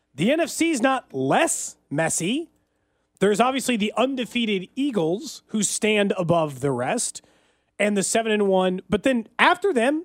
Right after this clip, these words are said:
after the first, after the, the two teams we're talking about, the Eagles and the Vikings, and the Vikings or the Bills could lose this week, obviously, 'cause they, one of them's gonna lose this week 'cause they play each other. Then it really is a mess.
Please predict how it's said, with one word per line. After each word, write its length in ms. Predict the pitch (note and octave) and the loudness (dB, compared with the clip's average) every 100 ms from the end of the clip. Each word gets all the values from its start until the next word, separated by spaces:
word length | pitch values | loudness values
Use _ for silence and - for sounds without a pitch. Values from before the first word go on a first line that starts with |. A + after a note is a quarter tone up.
| - | -2
after 180 | A#3+ C4+ | 0 0
the 60 | |
first, 260 | A3 C#4 - | -2 -4 -4
after 220 | A3 G#3+ G#3 | -6 -4 -2
the, 240 | F3 D#3 - | -2 -2 -6
the 80 | |
two 160 | E3 G3+ | -6 -6
teams 220 | F3+ C#3 | -6 -6
we're 60 | C3 | -6
talking 220 | C3 A2 | -8 -8
about, 140 | G2 - | -14 -18
the 100 | - | -8
Eagles 300 | G#3 F#3 D3+ | -2 -2 -2
and 80 | C#3 | -4
the 40 | |
Vikings, 460 | B2 A2 G#2+ A2 - _ | -6 -10 -14 -18 -20 _
and 60 | F#3 | -2
the 40 | |
Vikings 540 | F3+ F#3+ F#3 E3+ - - - | 0 0 -2 -4 -6 -14 -4
or 180 | E3 D3+ | -4 -2
the 60 | |
Bills 300 | C3 B2 A#2+ | -4 -4 -6
could 180 | - C#3 | -10 -8
lose 240 | B2 B2 A2+ | -6 -6 -8
this 160 | A2 | -10
week, 160 | C#3 C3 | -8 -8
obviously, 260 | A#2+ - | -8 -10
'cause 140 | A2+ A#2 | -12 -14
they, 120 | A#2+ | -8
one 160 | B2+ D#3+ | -4 -4
of 60 | |
them's 140 | A#2+ A#2+ | -6 -10
gonna 160 | A#2 | -10
lose 140 | A2 G#2+ | -12 -14
this 120 | A2 | -14
week 120 | A#2+ | -14
'cause 80 | A2 | -14
they 100 | G#2 | -12
play 160 | C#3+ B2 | -10 -10
each 120 | G#2 | -12
other. 220 | E2 - _ _ _ _ | -14 -16 _ _ _ _
Then 180 | C4 F#4 | 2 2
it 60 | D4 | 2
really 280 | G#3 D3+ | 0 0
is 140 | A#3+ G#3 | 0 -2
a 60 | |
mess. 320 | C#3 G#2 - | -6 -8 -12